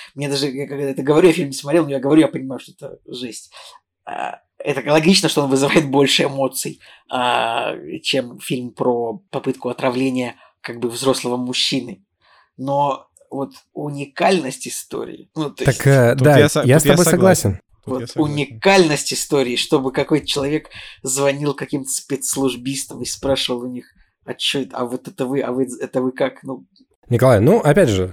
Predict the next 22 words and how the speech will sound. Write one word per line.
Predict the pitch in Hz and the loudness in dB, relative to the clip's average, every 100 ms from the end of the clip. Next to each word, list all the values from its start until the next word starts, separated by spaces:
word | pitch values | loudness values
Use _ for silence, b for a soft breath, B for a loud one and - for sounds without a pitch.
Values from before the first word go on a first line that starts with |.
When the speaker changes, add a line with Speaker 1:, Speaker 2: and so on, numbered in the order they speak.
| - | -4
Speaker 2:
это, | 113 117 151 139 | -2 2 4 6
знаешь, | 131 208 143 - | 6 4 2 2
э, | 104 104 | 4 4
по-, | 104 131 | 4 2
как | 120 165 | 4 2
поверить, | 160 180 214 151 135 | 4 4 4 2 4
э, | 127 120 - | 6 4 4
на | 120 117 | 0 0
чистую | - - 120 | 0 2 4
монету? | 123 107 92 87 85 _ | 6 4 2 -6 -10 _
Т-, | - | -4
знаешь, | 151 147 196 | 0 2 2
что | - 107 | 4 2
это, | 104 | 4
э, | 101 98 95 92 95 95 95 | 4 4 2 2 2 2 4
реально | 107 101 | 4 2
существующий | 101 - - - 98 - - | 0 -4 -4 0 0 -2 -4
человек, | - 107 104 | 0 2 0
которого | 95 - 98 92 | -2 -2 0 0
потом | 101 104 95 | 0 0 -2
в-, | 98 110 | -2 0
внезапно | 107 110 107 104 101 95 92 98 | 2 4 4 2 0 0 -2 -6